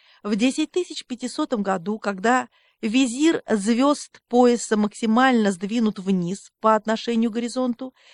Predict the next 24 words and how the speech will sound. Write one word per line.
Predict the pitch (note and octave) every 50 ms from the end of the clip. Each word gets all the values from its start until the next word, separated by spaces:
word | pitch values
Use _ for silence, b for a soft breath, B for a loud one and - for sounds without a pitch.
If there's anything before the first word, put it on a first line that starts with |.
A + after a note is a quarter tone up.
| b b b
как | - A3+ A3 A3 A3 G#3+
далеко | A3+ A#3+ B3 A#3+ - - B3+ C4 B3+
по | - - A#3+ A#3+ A#3+
эклиптике | - A#3+ A#3+ B3+ - - B3+ A3+ - C4+ C4 - -
оказывается | - A3 - - B3 B3+ B3+ A3 C4 A#3+ B3+ B3+ - - -
отодвинутой | - - - - C4+ B3+ A3 G#3 G#3+ G#3 A#3 B3+ C4+ C4+ C#4 - - C#4+ D4+ C#4+ b b b b _
точка | - C#4 C#4 C#4+ - - - C#4
весеннего | A3+ C4+ B3 - - D4 C#4+ C4+ C4+ C4+ B3 C#4
равноденствия, | C#4+ A#3+ A#3+ C#4 C#4+ C4 A#3 C4 B3+ A3 G3 - - - - F3+ F#3 F3+ D#3+ D#3+ - _ _ _ _ _
мы | A3+ C#4 E4+
знаем, | D#4 B3 A#3 G#3+ G3+ F#3 F3+ F3 F3 F#3 F#3 F3+ _ _ _ _
что | - - - - - A3 A3+ B3 - _
во | F#3 F#3 A3 G#3+
Льва. | G3 E3+ D#3+ D#3+ D3+ - _ _ _ _ _ _ _ _ _ _ _ _
А | A3 -
куда | - F4+ - - A#3
точнее? | - F#3+ G3+ - - - A3+ G3 E3+ D3+ - - _ b b b b b b b
Компьютерная | - B3+ C4+ - - - F#4+ F#4 - E4 D4+ C#4+ C#4+ D4 C4+
имитация | - B3+ C4 B3+ B3+ B3+ - D4+ E4 E4+ - - A#3 G#3+
показывает, | - - G#3 G3 - - C#4 D#4+ E4 - A3 E3 E3 - - b b b b b
что | - - - C4
она | B3+ B3 C4 C#4+
находится | C#4+ B3+ B3 A#3+ - D#4+ E4+ D4 D4+ - - C#4 C4+
на | A#3 A3+ A#3 B3 C4 C#4 C#4